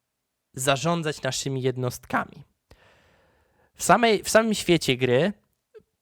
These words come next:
dostajemy, powiedzmy, takich trzech, oni po angielsku nazywają się The Hosts, takich gospodarzy świata.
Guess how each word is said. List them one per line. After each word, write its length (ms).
dostajemy, 640
powiedzmy, 720
takich 540
trzech, 480
oni 180
po 100
angielsku 440
nazywają 380
się 260
The 120
Hosts, 800
takich 300
gospodarzy 720
świata. 540